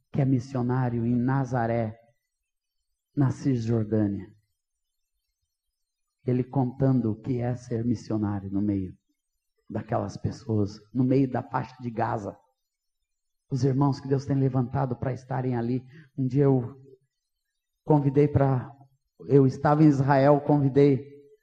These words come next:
um irmão, nacionalidade americana, de origem árabe, e ele com os seus filhinhos, a sua família, cuidando de um rebanho em Belém. A gente pensa, ah, Belém da Judéia.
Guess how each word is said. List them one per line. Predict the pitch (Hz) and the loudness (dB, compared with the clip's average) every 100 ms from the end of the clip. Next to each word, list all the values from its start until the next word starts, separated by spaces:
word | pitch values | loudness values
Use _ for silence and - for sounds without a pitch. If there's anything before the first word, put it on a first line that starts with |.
| _ _ - | _ _ 0
um | 170 | 6
irmão, | 175 160 151 147 131 - - _ _ _ | 8 8 6 4 2 -8 -20 _ _ _
nacionalidade | 139 147 - 151 143 135 143 147 131 123 | -2 0 2 2 4 4 4 4 2 -2
americana, | 127 135 131 - 147 151 139 | 2 2 2 2 4 4 4
de | 123 127 | 2 2
origem | 123 151 131 139 | 4 4 2 0
árabe, | 135 151 135 - _ _ _ _ _ - | 0 0 -2 -8 _ _ _ _ _ 2
e | 147 | 4
ele | 147 147 | 6 4
com | 160 | 4
os | 147 | 4
seus | 135 156 143 | 4 2 2
filhinhos, | - 147 160 165 165 - - _ _ _ _ _ _ _ _ _ | 2 4 4 2 0 -4 -20 _ _ _ _ _ _ _ _ _
a | 117 | -10
sua | - 151 | -2 0
família, | - 139 147 160 156 147 - _ _ _ _ _ _ | 2 0 2 2 0 -4 -6 _ _ _ _ _ _
cuidando | - 156 143 160 156 | 0 2 4 4 4
de | 143 | 4
um | 151 | 4
rebanho | 143 139 135 127 117 | 4 2 2 2 2
em | 117 131 | 2 0
Belém. | 131 127 117 110 110 - _ _ _ _ _ _ _ _ _ _ _ _ _ _ | 0 0 0 -2 -4 -12 _ _ _ _ _ _ _ _ _ _ _ _ _ _
A | - | -2
gente | 147 165 156 | 0 0 0
pensa, | - 170 - | 4 4 2
ah, | 196 240 | -2 0
Belém | 180 175 190 202 | -2 2 2 4
da | 180 | 4
Judéia. | 151 147 151 170 131 107 | 4 2 4 4 2 -2